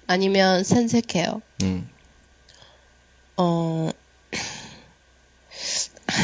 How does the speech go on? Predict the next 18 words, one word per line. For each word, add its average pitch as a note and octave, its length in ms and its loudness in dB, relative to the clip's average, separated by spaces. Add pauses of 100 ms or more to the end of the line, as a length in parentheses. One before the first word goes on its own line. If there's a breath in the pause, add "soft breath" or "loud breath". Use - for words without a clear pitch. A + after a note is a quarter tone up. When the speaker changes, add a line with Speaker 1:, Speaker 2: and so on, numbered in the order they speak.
(1400 loud breath)
Speaker 1:
그리고, G3 640 10
Speaker 2:
음. F2+ 240 -2 (200)
Speaker 1:
그리고 G#3 720 10 (520 loud breath)
저랑 G#3 600 6
얘기했어요. E3+ 920 2 (220)
Speaker 2:
음. F#2+ 200 -2
Speaker 1:
어, F3+ 320 0
제가 F3+ 260 4
퇴근할 B3 600 4
때는 D#3+ 540 0
Speaker 2:
음. - 180 -6 (120)
Speaker 1:
제 E3 180 2
여자친구랑 F#3+ 760 2 (120)
전화를 F3+ 420 0
하고, A3+ 420 4 (240 loud breath)
Speaker 2:
음. A#2 240 -6
Speaker 1:
어, F#3 400 4 (440 soft breath)
자, - 160 -4